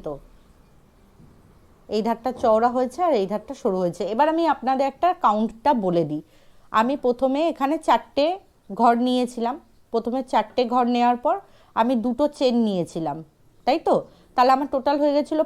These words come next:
পাঁচটা। ওই দুটো চেনকে একটা হাফ ডাবল ক্রোশিয়া কাউন্ট করেছিলাম, আর তারপরেরগুলো চারটে আমি বুনে নিলাম, হাফ ডাবল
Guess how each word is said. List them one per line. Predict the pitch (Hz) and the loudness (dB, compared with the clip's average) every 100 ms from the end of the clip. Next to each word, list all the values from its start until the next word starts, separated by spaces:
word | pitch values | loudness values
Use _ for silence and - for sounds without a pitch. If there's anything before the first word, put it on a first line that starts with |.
| 320 | 2
পাঁচটা। | 320 - - 269 - - - - - | 2 0 0 0 -2 -20 -20 -10 -2
ওই | 240 254 | 0 0
দুটো | 254 294 | 0 0
চেনকে | 302 285 294 | 0 -2 -2
একটা | 285 311 269 | -2 0 0
হাফ | 240 269 | 2 2
ডাবল | 269 254 | -2 -2
ক্রোশিয়া | 277 269 277 | -4 -2 2
কাউন্ট | 294 277 262 | 2 2 0
করেছিলাম, | 302 302 349 359 311 | -2 0 0 2 0
আর | - | 2
তারপরেরগুলো | 254 247 240 254 240 262 294 302 - - - | 0 2 0 2 0 0 0 0 -8 -18 0
চারটে | 262 254 - 269 | 0 2 2 2
আমি | 262 | 2
বুনে | 247 247 262 247 | 0 0 0 2
নিলাম, | 220 214 - - - | 0 -2 -6 -8 0
হাফ | 220 226 | 0 2
ডাবল | 233 | 0